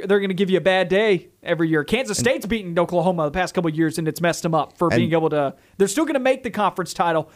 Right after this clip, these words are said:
Speaker 1: but it's not without, it's not without a doubt their league.
Speaker 2: Yeah, and,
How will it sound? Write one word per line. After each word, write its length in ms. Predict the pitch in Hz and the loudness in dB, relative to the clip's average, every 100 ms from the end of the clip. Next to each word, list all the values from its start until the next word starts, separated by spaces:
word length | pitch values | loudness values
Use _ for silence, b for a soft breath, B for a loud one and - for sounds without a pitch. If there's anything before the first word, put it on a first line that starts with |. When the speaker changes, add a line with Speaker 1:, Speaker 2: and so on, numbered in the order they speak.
| B 190 | B 0
Speaker 1:
but 80 | |
it's 180 | 180 170 | 0 -2
not 280 | 185 214 208 | -2 -2 0
without, 400 | 196 208 208 202 | 0 0 -2 -6
it's 120 | 185 | -6
not 220 | 196 214 | -2 -2
without 240 | 220 220 220 | 0 0 0
a 40 | |
doubt 320 | 208 214 196 175 | 0 0 0 0
their 200 | 185 185 | 0 2
league. 480 | 196 202 170 - _ _ _ - | 0 0 -4 -6 _ _ _ -2
Speaker 2:
Yeah, 220 | 156 117 | 0 2
and, 280 | 127 120 | 0 -2